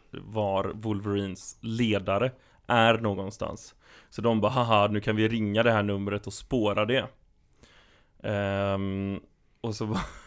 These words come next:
<laughs> "Men, eh, men, ja, men, eh, hur hade du planerat att döda mig då?" <laughs> Samtidigt som han håller på att försöka ringa upp då det här numret och ska spåra det. Så bara, "Ja, men med bomb." Eh, "Aha, men du har ju ingen, eh, du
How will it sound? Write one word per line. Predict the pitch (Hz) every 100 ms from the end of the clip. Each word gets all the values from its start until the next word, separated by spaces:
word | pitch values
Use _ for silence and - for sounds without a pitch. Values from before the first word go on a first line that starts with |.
| - _ _ _ _ _ - - - - -
<laughs> |
"Men, | 107 123 127 131
eh, | 131 123 123 -
men, | 123 127
ja, | 101 139 143 123
men, | 127 123
eh, | 123 117 110
hur | 127 139
hade | 131 123
du | 131
planerat | 160 143 113 104
att | 107
döda | 117 110 104
mig | 107 104
då?" | 104 120 117 110
<laughs> | 123
Samtidigt | - - 131 117 107
som | 113
han | 104
håller | 107
på | 104
att | 107
försöka | 110 104 104
ringa | 110 104
upp | 120 147 -
då | 107 92
det | 101
här | 101
numret | 101 98 101 120
och | 107
ska | -
spåra | - 117 104 98
det. | 117 117 - - - _
Så | - 104
bara, | -
"Ja, | 120
men | 117 113 113
med | 113 107
bomb." | 120 160 110 - - _ _ _ _ _ -
Eh, | 113 107 107 107 - -
"Aha, | 131 156 165 -
men | - 117 120 113
du | 120
har | 151
ju |
ingen, | 151 110 101 101
eh, | 104 104 101 98
du | 101 95 104 104 110 98